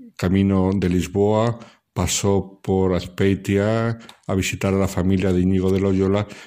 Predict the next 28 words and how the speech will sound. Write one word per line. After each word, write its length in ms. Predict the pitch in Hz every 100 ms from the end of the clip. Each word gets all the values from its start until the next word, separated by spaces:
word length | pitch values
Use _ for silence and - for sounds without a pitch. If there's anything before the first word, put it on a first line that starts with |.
| -
y 100 | -
a 40 | 95
llevarle 640 | 87 90 92 95 95 92
unas 360 | - 92 90 -
cartas. 800 | - 92 87 - 90 - - - _ _ - _ _
Y 160 | 101 87
ya 220 | 95 92
en 120 | 92
Lisboa 960 | 90 92 92 101 110 117 160 - - _ _ _ _ _ _ _ _ _ _ -
estuvo 640 | 110 - 101 101 98 98
durante 420 | - 92 90 92
varios 360 | 92 95 95 98
meses 720 | 104 107 - 131 131 - -
preparándose 920 | - 92 92 90 92 92 92 98 95 92 - - -
para 220 | 92 90
el 100 | 85
salto 760 | - - 104 113 113 117 117 -
a 80 | 92
las 180 | 85 82
misiones. 800 | 87 - 92 82 87 85 - - _ _ _ _ _ _ _ - - - - _ -
Después 360 | 104 - 127
de 80 | 117
un 100 | 117
viaje 300 | 117 107 120
terrible 1000 | - 104 110 117 113 113 113 113 - 110
en 100 | 101
el 200 | 98 95
cual 580 | - 107 107 107 104